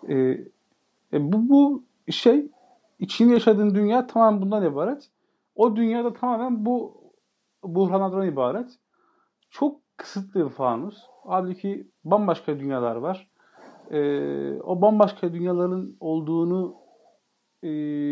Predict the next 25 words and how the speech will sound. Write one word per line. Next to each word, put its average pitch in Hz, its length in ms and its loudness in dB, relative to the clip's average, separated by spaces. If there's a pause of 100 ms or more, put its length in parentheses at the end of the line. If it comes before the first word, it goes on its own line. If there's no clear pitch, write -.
(260)
keşfetmesi 170 800 -6
lazım 135 360 2
insanın. 151 560 -6 (360)
Ama 185 180 -2
o 196 100 0
keşfi 185 440 0
de 170 260 -2 (140)
yaparken 180 680 -2 (880)
buraya 190 600 4
malzeme 170 720 -2 (100)
üretmek 170 520 -6
için, 156 340 -12 (500)
buraya 165 280 0
malzeme 156 460 -2
yığmak 156 340 -6
için 156 120 -10
yapmasına 143 460 -8
gerek 123 380 -8
yok. - 260 -16 (640)
Ee, 151 40 -2 (600)
her 170 160 4
zaman 190 240 2
şunu 190 220 -2
söylüyorum. 143 580 -2 (400)
Hani 147 320 0